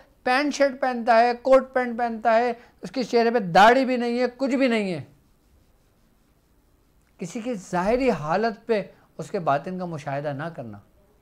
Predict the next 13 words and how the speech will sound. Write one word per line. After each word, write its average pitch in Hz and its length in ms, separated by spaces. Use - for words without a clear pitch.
अगर 160 220
कोई 196 200
आम 196 240
शख्स 175 260
भी 190 200
एक 202 240
बार 190 160
इन 185 120
असमाओं 151 380
को 170 100
पढ़ता 139 320
है 160 100
ना, 156 160